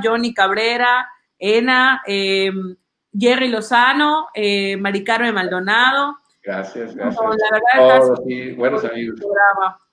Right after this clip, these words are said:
Speaker 1: Te agradezco mucho y el próximo, el próximo miércoles vamos a tener a Miguel Ángel Cumul de Refaccionarias en Construc-, de Constru-,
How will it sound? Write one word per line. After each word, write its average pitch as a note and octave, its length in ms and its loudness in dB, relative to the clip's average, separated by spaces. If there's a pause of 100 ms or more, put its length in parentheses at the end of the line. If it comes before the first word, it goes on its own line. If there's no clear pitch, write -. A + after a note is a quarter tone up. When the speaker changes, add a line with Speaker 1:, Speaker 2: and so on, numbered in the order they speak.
Speaker 1:
Te A3+ 60 -2
agradezco B3+ 480 2
mucho D#4 380 -2 (400)
y F4 440 -2
el C4 200 -2
próximo, D4+ 420 2 (220)
el A#3 240 0
próximo D4 300 -2
miércoles F4+ 520 0
vamos D4 240 0
a C4 100 0
tener C4 460 0
a A#3 180 2
Miguel A3+ 320 0
Ángel C#4 260 -4
Cumul B3+ 360 -2 (400)
de A3 220 -2
Refaccionarias A#3 720 -2
en G#3+ 120 -4
Construc-, G3+ 440 -8
de G3+ 180 -2
Constru-, G#3 340 -6